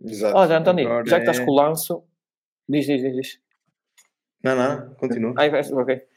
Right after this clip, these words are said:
Speaker 2: Já que estás com o Lanço, melhor equipa.
Speaker 1: Eh, eu, melhor equipa, vou dar, eh, o meu prémio deste ano para, eh, Aston Martin.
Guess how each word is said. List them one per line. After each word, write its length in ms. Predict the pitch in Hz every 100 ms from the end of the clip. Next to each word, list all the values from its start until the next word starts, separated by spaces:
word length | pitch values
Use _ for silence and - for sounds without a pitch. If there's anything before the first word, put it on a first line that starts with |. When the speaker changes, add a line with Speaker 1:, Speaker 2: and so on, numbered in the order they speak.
| _
Speaker 2:
Já 100 | -
que 40 | 151
estás 180 | 156 -
com 100 | 147
o 20 |
Lanço, 400 | 151 156 - -
melhor 220 | 160 156
equipa. 340 | 156 165 - - _ _ _ _ _ - - _ _ _ -
Speaker 1:
Eh, 500 | 185 196 190 190 196
eu, 120 | 220 220
melhor 240 | 196 185
equipa, 480 | 160 147 151 143 156 156 151 147
vou 320 | 131 139 127
dar, 340 | 127 120 113
eh, 260 | 113 117 113
o 120 | 127
meu 240 | 113 117 -
prémio 540 | 120 113 113 117 110
deste 360 | 110 117 - 117
ano 360 | 107 107 107 104
para, 400 | 123 120 120 117 - 139
eh, 300 | 135 113 90
Aston 320 | 107 - 101
Martin. 420 | 90 82 - 90